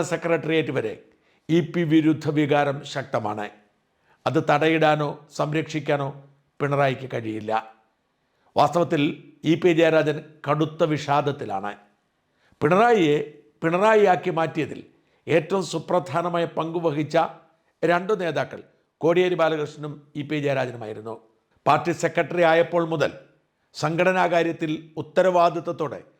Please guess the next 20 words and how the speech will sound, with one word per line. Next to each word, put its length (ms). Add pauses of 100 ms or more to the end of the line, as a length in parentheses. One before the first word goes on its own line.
(200)
പിണറായി 460
ഏൽപ്പിക്കുന്ന 500
പണിയൊക്കെ 500
ചെയ്ത് 220 (180)
കോടിയേരി 400
ബാലകൃഷ്ണൻ 480 (720)
വത്സല 440 (140)
ശിഷ്യനായി 520
മാറി, 240 (500)
പിന്നീട് 300
പാർട്ടി 280
സെക്രട്ടറിയുമായി. 600 (920)
ഈ 100
കാലയളവിൽ 500 (600)
പിണറായിക്ക് 600
വേണ്ട 180 (220)
സാമ്പത്തിക 540 (100)
കാര്യങ്ങൾ 400 (200)
എല്ലാം 260 (120)
കൈകാര്യം 400